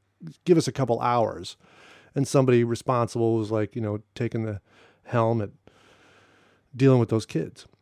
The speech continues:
And I, I, it was interesting to see that. So I was like, "Okay,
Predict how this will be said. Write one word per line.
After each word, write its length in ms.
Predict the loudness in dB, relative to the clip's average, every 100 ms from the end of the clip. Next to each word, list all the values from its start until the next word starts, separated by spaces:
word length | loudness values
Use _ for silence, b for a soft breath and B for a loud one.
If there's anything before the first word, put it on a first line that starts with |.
| _ _ _ _ b b b b b b 0
And 160 | 4
I, 160 | 6 4 0
I, 160 | -6 -6 -6
it 60 |
was 200 | -4 -4 0
interesting 500 | 2 4 2 2 0
to 60 | -2
see 220 | -4 -4
that. 240 | -4 -6
So 160 | -6 -2
I 160 | 0
was 140 | 0 2
like, 240 | 0 -2 -6 _ _
"Okay, 440 | -6 0 0 0